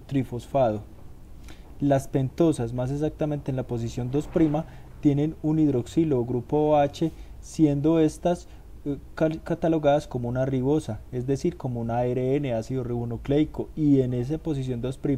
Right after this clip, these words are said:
con un hidrógeno, siendo desoxirribosa el ácido desoxirribonucleico o A D N. Y el enlace glicos-, glucosídico que está entre este carbono y la base respectiva. ¿Cuáles son las bases nitrogenadas?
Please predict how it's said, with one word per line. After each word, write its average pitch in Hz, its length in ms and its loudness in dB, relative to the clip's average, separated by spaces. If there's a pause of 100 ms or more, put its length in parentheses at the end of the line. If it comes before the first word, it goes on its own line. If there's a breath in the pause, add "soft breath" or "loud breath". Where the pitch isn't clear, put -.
(160)
con 117 160 -6
un 120 120 -4
hidrógeno, 156 520 0
siendo 123 320 -4
desoxirribosa 151 840 0
el 120 120 -4
ácido 127 280 -2
desoxirribonucleico 127 1080 -4 (200)
o 120 120 2
A 113 60 2
D 127 200 2
N. 120 180 0 (540 loud breath)
Y 156 80 8
el 156 80 10
enlace 160 320 6
glicos-, 180 500 -2
glucosídico 160 840 2 (280 loud breath)
que 139 120 4
está 131 460 4
entre 131 380 -2
este 123 220 -4
carbono 160 600 0 (100)
y 196 280 -2
la 127 200 2
base 117 280 2
respectiva. 131 720 2 (580 loud breath)
¿Cuáles 170 420 6
son 156 180 0
las 143 160 0
bases 151 260 2
nitrogenadas? 139 800 0